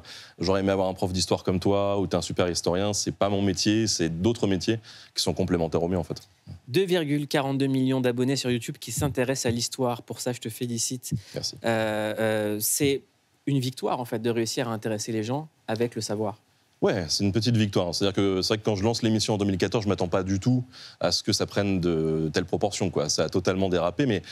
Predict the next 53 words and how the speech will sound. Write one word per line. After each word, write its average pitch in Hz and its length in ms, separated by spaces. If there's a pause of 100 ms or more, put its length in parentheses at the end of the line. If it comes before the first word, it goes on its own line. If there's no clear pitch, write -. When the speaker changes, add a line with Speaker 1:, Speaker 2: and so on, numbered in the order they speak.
(200)
Speaker 1:
c'est - 160
bon 123 100
signe. 113 380
Ça - 120
veut 92 120
dire 104 100
que 101 100
les 92 80
gens, 104 160
quand 98 100
même, 92 120
s'intéressent 98 800
à, 82 200
à 80 40
la 85 100
culture, 104 520
à - 20
la 78 80
science, 107 480 (260)
et 90 60
qu'il 104 160
y - 20
a 101 40
une 87 80
place 101 180
pour - 140
Speaker 2:
Mm. - 40
Speaker 1:
ça 104 200
dans 95 100
les 87 80
médias, 98 240
quoi. 85 220
Speaker 2:
T'as 160 100
publié 160 380
quatre 196 240
livres 190 260
et 131 60
des 127 80
bandes 131 180
dessinées 131 460
également. 131 580
Euh, 110 400
t'as 113 140
aussi 110 180
un 117 80
podcast - 540
disponible 127 400
sur 113 120
toutes - 140
les 139 80
plateformes 117 320
de 107 60
streaming, 180 440